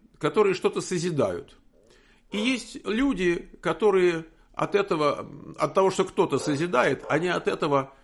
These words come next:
просто дерьмом исходят, потому что никогда в жизни н-, ничего не созидали и не могут, и не хотят,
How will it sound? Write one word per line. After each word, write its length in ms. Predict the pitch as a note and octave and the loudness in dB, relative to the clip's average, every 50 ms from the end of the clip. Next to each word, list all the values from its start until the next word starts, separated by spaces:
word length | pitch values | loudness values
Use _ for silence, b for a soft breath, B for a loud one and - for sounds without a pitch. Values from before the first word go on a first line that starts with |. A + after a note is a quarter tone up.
| b b b _ | b b b _
просто 280 | - C#3 E3+ E3 - D#3 | -4 -4 -2 -2 -2 -2
дерьмом 460 | C#3 D3+ F3+ F3+ F3+ F3+ E3 C#3+ C#3+ | 0 2 2 4 4 4 4 4 2
исходят, 400 | C#3+ - - G#3 E3+ D3+ C#3 - | 0 2 0 0 0 0 -2 -6
потому 280 | - C3 D3+ C#3+ D3+ D3+ | -4 -2 -2 -2 -2 -2
что 140 | - D#3 | -2 -2
никогда 380 | C#3+ D3+ C#3+ D#3+ D3+ D3+ F3 E3+ | -2 0 0 0 0 2 0 0
в 60 | D3 | 0
жизни 240 | C#3 F#3+ F#3+ D3 D3+ | 0 -2 -2 0 0
н-, 420 | D3 D3 D3 F#2 B2 C#3+ C#3+ D3 | -2 -2 -4 -6 -6 -6 -4 -4
ничего 380 | D3+ D#3+ D#3+ - - E3+ D#3+ D#3+ | -2 -2 -4 -2 -2 0 0 0
не 100 | D3+ D#3 | 0 0
созидали 580 | C#3 - D3 C#3 C#3 D#3 D#3 F3 G3 - D#3+ D3 | 0 -2 -2 0 0 0 2 2 0 0 0 -2
и 140 | - D#3 | -2 -2
не 160 | D3 D3+ D3+ D3 | 0 0 0 2
могут, 400 | D#3 F3 F3+ D#3+ C#3+ C#3 - - | 2 0 0 0 0 -2 -4 -4
и 80 | C#3+ | -2
не 140 | C#3 C#3+ C#3 | -2 -2 0
хотят, 400 | C#3+ D3+ C#3+ C#3+ G3+ F#3 F3+ - | 0 0 0 0 -2 -4 -4 -6